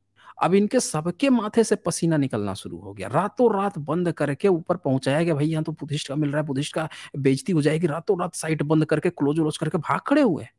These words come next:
और जो मिश्रा जी थे, उन पर तो, "भाई, आप खुदाई का ठेका लिए हैं, पैसा आवंटन हुआ है, आपको रिपोर्ट तो देनी पड़ेगी।" तो उन्होंने रिपोर्ट क्या दिया कि भैया, यहाँ पे दांत मिल रहे हैं, यहाँ पे स्तूप मिले हैं, यहाँ पे बौद्धों के चैत्य मिल रहे हैं, यहाँ बौद्धों से जुड़ी हुई चीजें मिल रही हैं,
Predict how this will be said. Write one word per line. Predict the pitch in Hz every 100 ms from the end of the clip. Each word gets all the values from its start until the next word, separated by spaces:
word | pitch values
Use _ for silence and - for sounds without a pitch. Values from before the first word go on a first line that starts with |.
| _ _ -
और | 170 226
जो | 226
मिश्रा | 220 160 - 233
जी | 240 214
थे, | - 180 208 254 254
उन | - 180 170
पर | 165 190
तो, | - 190 101
"भाई, | 127 175
आप | 156 147 _
खुदाई | 143 135 165
का | 180 165
ठेका | - 135 151
लिए | 151 143 135
हैं, | 131 120
पैसा | 117 117 156
आवंटन | 143 131 127 135 131
हुआ | 120 113
है, | 123
आपको | 113 -
रिपोर्ट | 117 107 127 -
तो | 113
देनी | 123 180
पड़ेगी।" | 180 160 156 143
तो | - 180
उन्होंने | 175 175 170
रिपोर्ट | 160 - 160 160
क्या | 151 135
दिया | 135 175 196 - - -
कि | 151
भैया, | 143 156
यहाँ | 160 143 139
पे | - 147 143 123
दांत | 123 127 131 131
मिल | 117 120
रहे | 117 110 107
हैं, | 110 110
यहाँ | 110 113 -
पे | 117
स्तूप | 127 - 151 147
मिले | 120 110 110
हैं, | 107 107 107 104 - - 131
यहाँ | 113 123
पे |
बौद्धों | 117 117 120 127
के | 123
चैत्य | 120 - 139 143 131
मिल | 120 107
रहे | 107 104 104
हैं, | 110 110
यहाँ | 110 110
बौद्धों | 113 117 120 123
से | 120
जुड़ी | 117 120 117
हुई | 117
चीजें | - 117 123
मिल | 127 113 104
रही | 104 107
हैं, | 104 104 104